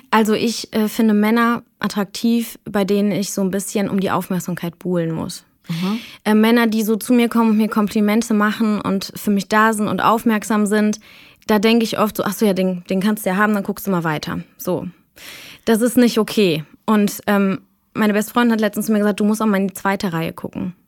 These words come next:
Speaker 1: Weil in der ersten Reihe stehen oft die Männer, die man nicht für sich alleine hat. Und es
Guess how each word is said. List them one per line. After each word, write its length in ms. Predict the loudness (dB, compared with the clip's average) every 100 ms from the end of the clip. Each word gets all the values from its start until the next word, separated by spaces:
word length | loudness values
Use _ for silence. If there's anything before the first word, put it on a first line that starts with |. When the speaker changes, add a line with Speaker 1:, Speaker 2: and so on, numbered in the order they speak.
| _
Speaker 1:
Weil 200 | 0 2
in 100 | 2
der 120 | 2
ersten 240 | 0 0 0
Reihe 140 | 0
stehen 220 | 0 -2 -2
oft 160 | -2
die 60 | 0
Männer, 280 | 2 2 0
die 120 | 0
man 200 | 2 2
nicht 340 | 2 0 -8 _
für 160 | -6
sich 240 | -2 -2 -4
alleine 400 | -4 -6 -8 -8
hat. 180 | -10 -14 -20 -20 -20 -20 -20 -10 -2
Und 160 | 0
es 140 | 0